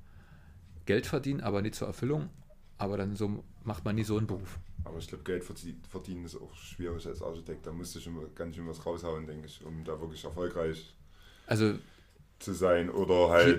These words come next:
Speaker 2: Billigpreise haben oder
Speaker 1: hier in
Speaker 2: so.
Speaker 1: der
Speaker 2: Ich
Speaker 1: Region in,
Speaker 2: denk
Speaker 1: in, in, äh, sich irgendwo als Bauingenieur anstellen zu lassen oder D-, Diplomingenieur, ähm, da kannst du auch, also kommt nie viel mehr rüber, als
Speaker 2: Ja.
Speaker 1: wenn du vom Jobcenter, es ist auch ernüchternd,
Speaker 2: Hm.
Speaker 1: ja.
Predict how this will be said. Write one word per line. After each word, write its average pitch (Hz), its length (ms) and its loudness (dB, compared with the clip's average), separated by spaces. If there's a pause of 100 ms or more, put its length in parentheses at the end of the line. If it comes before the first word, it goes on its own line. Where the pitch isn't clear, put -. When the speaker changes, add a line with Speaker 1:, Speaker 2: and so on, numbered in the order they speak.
Speaker 2:
Billigpreise 85 580 6
haben 78 300 0
oder 76 160 -4
Speaker 1:
hier 127 140 6
in 135 60 6
Speaker 2:
so. 127 60 8
Speaker 1:
der 117 60 10
Speaker 2:
Ich 117 80 10
Speaker 1:
Region 117 260 8
in, 117 220 4
Speaker 2:
denk - 100 -10
Speaker 1:
in, 113 200 2
in, 110 380 2 (100)
äh, 107 200 0
sich 107 140 -4
irgendwo 107 300 2
als - 160 -2
Bauingenieur 107 500 0
anstellen 120 560 -2
zu - 140 -2
lassen 123 420 -2 (240)
oder 101 240 -4
D-, - 160 -14
Diplomingenieur, 113 840 -2 (140)
ähm, 101 420 -4 (1040)
da 101 120 -8
kannst 110 300 -4
du 110 120 0
auch, 110 240 -8
also 110 180 0
kommt 139 200 0
nie 127 100 0
viel 120 160 0
mehr 110 220 0
rüber, 117 260 2
als 101 240 -2
Speaker 2:
Ja. 87 60 -4
Speaker 1:
wenn 107 100 0
du 107 100 0
vom 104 360 -4
Jobcenter, 101 500 -4 (480)
es - 80 -16
ist - 320 -10
auch - 160 -16
ernüchternd, 104 460 -6 (140)
Speaker 2:
Hm. 90 180 -8
Speaker 1:
ja. 104 140 -6